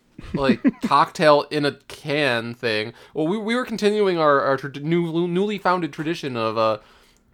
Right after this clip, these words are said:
Speaker 1: picking up weird tall boys from the liquor store on our corner. <laughs> So this is what Slide Whistle picked up, uh, today. So cheers. I will be chugging this.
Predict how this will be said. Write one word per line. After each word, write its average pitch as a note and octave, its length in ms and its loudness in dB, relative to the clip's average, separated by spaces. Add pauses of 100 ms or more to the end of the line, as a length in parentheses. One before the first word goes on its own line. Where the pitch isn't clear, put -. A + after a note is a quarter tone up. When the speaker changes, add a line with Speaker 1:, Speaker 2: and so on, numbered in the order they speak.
Speaker 1:
picking E3 240 -4
up C#3+ 320 -2 (140)
weird C#3+ 400 -4
tall C#3+ 240 4
boys B2 340 0
from C3 160 -10
the A#2+ 60 -10
liquor B2 260 -8
store A#2 260 0
on A2+ 140 0
our G#2+ 80 -6
corner. G#2+ 500 -6
<laughs> - 20 -12
So C3 360 0
this B2+ 140 -8
is C#3 80 -8
what B2+ 160 -8
Slide B2+ 200 0
Whistle A#2+ 460 -8 (320)
picked C3+ 220 -6
up, A2+ 200 0
uh, A2 160 0
today. B2 300 -2
So G#2 260 -4
cheers. A2+ 520 -4
I A2+ 100 0
will A#2 80 -2
be B2+ 140 -10
chugging E3 320 -4
this. - 420 -4